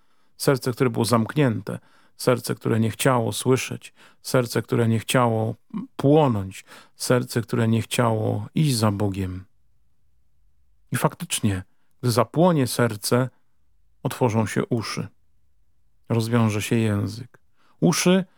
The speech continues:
będą słyszeć, będą słyszeć wezwanie słowa, będą słyszeć, e, ten głos delikatny Boży, pełen miłości,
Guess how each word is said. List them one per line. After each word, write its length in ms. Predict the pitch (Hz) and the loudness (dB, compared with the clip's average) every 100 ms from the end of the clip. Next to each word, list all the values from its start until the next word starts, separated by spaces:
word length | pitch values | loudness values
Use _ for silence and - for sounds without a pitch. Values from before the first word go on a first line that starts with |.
| _ | _
będą 300 | 131 147 151 | 0 2 2
słyszeć, 580 | 135 139 110 - - _ _ _ _ - | 2 0 -2 -6 -18 _ _ _ _ 0
będą 240 | 131 135 | 4 4
słyszeć 520 | 123 156 - 139 - | 2 0 2 0 -2
wezwanie 720 | 117 104 127 117 127 139 131 | -6 0 0 0 0 0 0
słowa, 440 | 123 139 123 107 113 - - - | 0 0 0 0 -6 -10 -20 -2
będą 260 | 127 127 135 | 2 4 2
słyszeć, 600 | - 151 143 139 127 - _ _ - | 2 2 2 0 -2 -6 _ _ -8
e, 600 | - 135 127 120 120 120 | -4 0 2 2 2 0
ten 220 | - 131 123 | 2 2 4
głos 480 | 139 156 147 - | 4 4 2 0
delikatny 680 | 127 135 135 139 131 - 127 | 0 2 2 0 0 0 0
Boży, 440 | 123 131 117 113 104 _ _ _ - | 4 2 2 -2 -8 _ _ _ 0
pełen 340 | 139 123 120 | 2 4 6
miłości, 680 | 127 127 120 - - - | 6 6 4 0 -4 -4